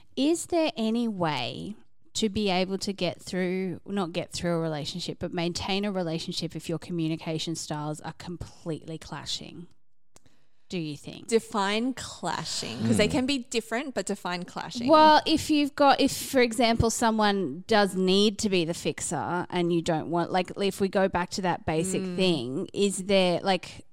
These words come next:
Speaker 1: is there any way to survive a relationship, do you think, or have those tough conversations if one side isn't willing to budge on their communication
Speaker 2: <laughs>
Speaker 1: stance?
Speaker 2: Um,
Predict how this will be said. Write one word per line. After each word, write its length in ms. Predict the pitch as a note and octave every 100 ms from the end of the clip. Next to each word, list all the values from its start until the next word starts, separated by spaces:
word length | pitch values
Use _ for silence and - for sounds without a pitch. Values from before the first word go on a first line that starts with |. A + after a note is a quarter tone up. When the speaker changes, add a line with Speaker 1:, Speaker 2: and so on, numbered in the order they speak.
| -
Speaker 1:
is 200 | G#3+ G3+
there 180 | G3+ G3+ -
any 300 | F#3+ G#3 F#3
way 260 | E3+ E3+
to 140 | - F#3+
survive 880 | - F3 F3 D#3 D#3 D#3+ E3 - -
a 80 | F#3+
relationship, 960 | E3+ D#3+ D3+ D#3 - F3 D#3+ F3 - -
do 100 | E3
you 140 | D#3
think, 400 | - E3 D3+ -
or 140 | E3
have 300 | - E3+ E3+
those 260 | F3 E3+ -
tough 380 | - E3 - - - - - - - -
conversations 840 | - F3+ D#3+ - D#3+ D#3+ - D3+ D#3
if 140 | D#3
one 420 | D#3 E3 D#3+ E3+
side 640 | F3 F#3+ E3 C#3 C#3 D3 - -
isn't 400 | - F#3+ E3+ -
willing 280 | D#3 D3 D3
to 100 | E3
budge 440 | D#3+ C#3+ C3+ - -
on 160 | E3 D3
their 160 | C#3+
communication 720 | - D3+ C3+ B3+ E3 - - C#4+
Speaker 2:
<laughs> 0 |
Speaker 1:
stance? 460 | B3 A#2+ D#2+ - - - - - - -
Speaker 2:
Um, 840 | G#3 G#3+ G3+ G3+ G3+ G3+ G3+ F#3+